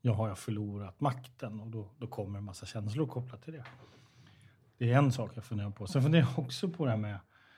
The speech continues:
jag kommer ihåg, det var en, det var en trailer som var för Discovery Channel för massa år sedan. Det var en, det var en scen, det är en hiss, svartvit. Jag vet inte om ni, om ni kanske erinrar er den, men, men, och så, och så ser man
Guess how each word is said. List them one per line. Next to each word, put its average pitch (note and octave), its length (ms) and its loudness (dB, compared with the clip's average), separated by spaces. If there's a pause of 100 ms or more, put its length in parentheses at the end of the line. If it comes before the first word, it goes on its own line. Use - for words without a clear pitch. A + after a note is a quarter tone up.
(640)
jag A2 80 -6
kommer C3+ 120 8
ihåg, C3+ 60 8
det C3 40 6
var C3 100 6
en, B2+ 120 4
det B2+ 60 2
var C3+ 80 8
en B2 100 2
trailer F3 480 4
som A2 120 4
var A2+ 120 2
för G#2+ 460 -2
Discovery A#2+ 520 2
Channel A2+ 300 0
för - 120 -8
massa A#2 180 -6
år A#2 120 -6
sedan. A2 480 -6
Det D3 80 -6
var A#2+ 80 2
en, A2+ 260 -2
det A2+ 60 -2
var A2+ 80 0
en G#2+ 340 -4
scen, B2+ 640 4 (220)
det C3 80 -6
är B2 40 2
en G#2 100 2
hiss, - 600 -4 (600)
svartvit. A#2 840 -2
Jag A#2+ 80 -2
vet A#2 80 2
inte A#2+ 160 4
om - 120 -14 (640)
ni, C3+ 60 -6
om A#2 60 -2
ni A2 60 -6
kanske A#2+ 200 -6
erinrar A2+ 400 2
er A#2 40 4
den, G#2+ 240 4
men, A#2+ 260 6
men, A#2+ 280 2 (280)
och A#2 120 -6
så, C3 60 -6
och A#2 160 -4
så A#2+ 100 0
ser B2 160 2
man G#2+ 240 -2